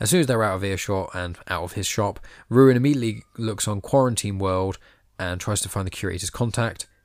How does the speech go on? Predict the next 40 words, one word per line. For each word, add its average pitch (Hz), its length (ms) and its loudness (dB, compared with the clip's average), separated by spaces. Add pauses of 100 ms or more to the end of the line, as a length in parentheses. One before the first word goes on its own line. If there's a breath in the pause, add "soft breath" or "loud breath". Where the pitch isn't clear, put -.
and 95 140 -2
says, 101 300 0
"Hey, 139 200 0
it's 107 140 -2
Ruin. 101 360 0 (380)
I've 101 100 -10
got 147 160 4
something 120 300 0
you'll 113 140 0
find 104 280 -2
interesting. 98 600 -4 (160)
You 120 120 0
know 190 160 4
that 156 200 -2
droid?" 98 380 0 (460 soft breath)
And 104 120 0
then 120 100 2
suddenly 156 360 0
all 139 260 6
of 113 80 2
his 110 400 0 (100)
battle 113 280 0
droids 98 300 0
in 98 80 -2
his 95 140 -2
workshop 101 580 -2
activate. 87 500 -8 (440)
And 120 240 2
what 135 140 2
triple 120 240 2
zero 113 180 6
says 104 220 0
to 104 80 0
B 104 100 0
T 101 160 -2
one 95 320 0
is, 90 240 -4 (320)
"No, 151 180 6
B 110 160 4
T, 95 280 -2